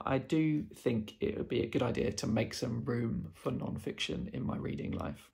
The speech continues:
Again, I'm not sure how many non-fiction books I wanna commit to, but maybe let's keep this, let's keep this achievable, and I'll say I wanna read books from five countries that I haven't read books from before, five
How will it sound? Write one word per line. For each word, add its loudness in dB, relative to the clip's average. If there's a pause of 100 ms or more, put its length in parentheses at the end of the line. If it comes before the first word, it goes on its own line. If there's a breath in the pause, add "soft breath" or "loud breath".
(140)
Again, 6
I'm 0
not 6
sure 2
how -2
many -2
non-fiction -6
books -6
I -6
wanna -2
commit -6
to, -4
but 4
maybe 10
let's 6
keep 2
this, 0 (160)
let's -2
keep 2
this 2
achievable, 2
and 2
I'll 4
say 0 (100)
I 2
wanna 6
read 4 (240)
books -4
from 0
five 4 (180)
countries 0 (100)
that 2
I 4
haven't 0
read 0
books -4
from 0
before, 2
five 8